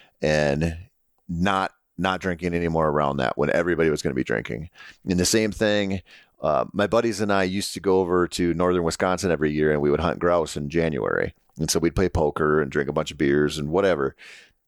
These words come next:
And I was like, those two moments, I was like, "This is gonna really suck. Like, this is gonna be, 'cause I'm gonna be, like, odd man out, and I'm gonna hate it." And when you're,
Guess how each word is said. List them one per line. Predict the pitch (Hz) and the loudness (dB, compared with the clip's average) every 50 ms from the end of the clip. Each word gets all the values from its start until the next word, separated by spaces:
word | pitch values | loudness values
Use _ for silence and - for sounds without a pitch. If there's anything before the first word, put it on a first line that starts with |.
| _ _ - | _ _ 0
And | 87 87 87 87 82 60 | 0 2 2 2 2 2
I | 71 87 | 2 2
was | 87 87 85 | 0 0 2
like, | 92 87 82 80 - _ - | 2 2 2 2 0 _ 0
those | 104 101 113 123 - - | 0 2 2 0 0 -2
two | - - 123 | 0 0 0
moments, | 110 107 104 104 104 95 85 80 80 - - - - - - - _ _ - | 2 2 2 2 2 0 0 -2 -2 -4 -6 -6 -6 -8 -10 -14 _ _ -2
I | 85 90 | 0 2
was | 87 85 76 | 2 0 2
like, | 78 78 76 71 69 - _ 73 | 2 2 2 2 0 -4 _ -4
"This | 82 92 - - | -2 -2 0 0
is | 95 90 | -2 -2
gonna | - 90 82 78 | -2 0 0 0
really | 76 73 80 85 80 78 78 | 0 2 2 2 2 2 0
suck. | 73 - - 57 55 - _ _ _ _ _ _ _ _ _ _ _ _ _ _ _ _ _ _ _ - - | -2 -2 -2 -2 -4 -6 _ _ _ _ _ _ _ _ _ _ _ _ _ _ _ _ _ _ _ -10 -4
Like, | - 80 - | -4 -4 0
this | - 98 82 82 | 0 -2 0 0
is | 92 | -2
gonna | 90 101 101 98 | 0 0 0 0
be, | 82 95 92 92 90 90 82 | 0 2 2 4 2 2 2
'cause | - - - | 0 0 0
I'm | 90 87 | 0 0
gonna | 92 92 87 | 0 0 0
be, | 82 90 90 87 | 2 2 4 4
like, | 82 80 78 - - | 2 2 0 0 0
odd | 76 85 90 87 | 0 0 2 0
man | 95 95 95 92 | 0 0 2 2
out, | 90 87 90 90 92 - _ _ _ _ _ _ _ _ _ _ _ _ _ | 2 2 2 2 0 -2 _ _ _ _ _ _ _ _ _ _ _ _ _
and | - 76 76 76 73 | 0 2 2 2 2
I'm | 71 76 | 2 2
gonna | 78 80 78 | 2 0 2
hate | 78 110 104 104 87 | 2 2 2 4 4
it." | 78 76 - - - _ - - - - - _ _ _ - | 2 2 0 -2 -8 _ -20 -20 -20 -20 -20 _ _ _ -2
And | 87 85 85 82 82 82 80 76 76 80 - - _ _ _ _ _ _ _ _ _ _ _ _ _ _ _ _ _ _ _ _ _ | 0 2 2 2 2 0 0 -2 -2 -4 -6 -10 _ _ _ _ _ _ _ _ _ _ _ _ _ _ _ _ _ _ _ _ _
when | - 92 95 98 | -2 0 0 2
you're, | 101 110 113 113 120 123 127 127 131 131 131 120 120 107 | 2 2 4 4 4 4 4 4 4 2 2 -2 -6 -14